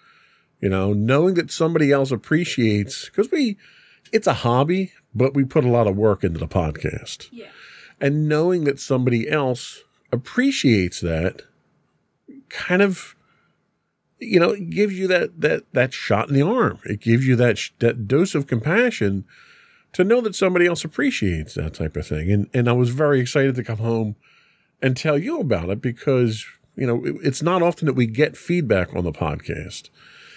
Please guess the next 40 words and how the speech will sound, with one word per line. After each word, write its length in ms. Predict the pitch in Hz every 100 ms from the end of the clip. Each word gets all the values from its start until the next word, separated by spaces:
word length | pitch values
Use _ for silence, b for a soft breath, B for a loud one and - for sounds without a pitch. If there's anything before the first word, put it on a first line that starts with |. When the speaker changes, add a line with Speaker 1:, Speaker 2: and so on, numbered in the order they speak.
| B B -
Speaker 1:
And 480 | 120 117 110 104 98 B B -
usually 440 | 113 143 143 147
when 180 | 143 151
we 120 | 185
do, 220 | 175 117
it's, 140 | 139 - _
it's 220 | 180 -
almost 300 | 175 175 151
always 280 | 170 180 113
positive. 680 | - 117 131 85 71 87 - b b b b b b b -
But 340 | 123 131 - _ _
hearing 400 | - 202 254 190
it 120 | 151
firsthand 540 | - 135 - 202 294
like 240 | 156 98 80
that 260 | 85 90
really, 460 | - 101 104 110 113 b b b _ _ -
really 320 | 107 139 147
means 180 | 165 165
a 60 |
lot. 220 | 202 226
There 100 | 110
was 100 | 104
a, 100 | 110
there 140 | 101 104
was 120 | 98
a 40 |
woman 500 | 98 95 107 110 107 b b b b b b b _ _
probably 320 | - 104 101 107
in 80 |
our 100 | 104
second 420 | 101 113 110 110 98
season 360 | - 208 190
or 120 | 123
so 480 | 104 101 95 101 110
that 240 | 107 101 98
I 140 | 107
had 120 | 110
engaged 460 | 104 92 104 113 107
with 340 | 104 104 -